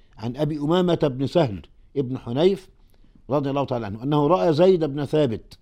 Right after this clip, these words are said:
دخل المسجد والإمام راكع، فمشى حتى أمكنه أن يصل الصف وهو راكع، فكبر فركع، ثم دب وهو راكع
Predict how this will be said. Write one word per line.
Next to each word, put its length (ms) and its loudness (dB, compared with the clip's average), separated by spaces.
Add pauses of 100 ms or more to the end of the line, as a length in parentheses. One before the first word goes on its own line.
(680)
دخل 380 2
المسجد 600 0
والإمام 560 0
راكع، 360 -6 (920)
فمشى 420 2
حتى 320 -2
أمكنه 600 0
أن 120 -2
يصل 380 0
الصف 460 -2
وهو 260 2
راكع، 360 0 (1300)
فكبر 600 0
فركع، 520 -2
ثم 340 -4
دب 340 2
وهو 380 0
راكع 440 0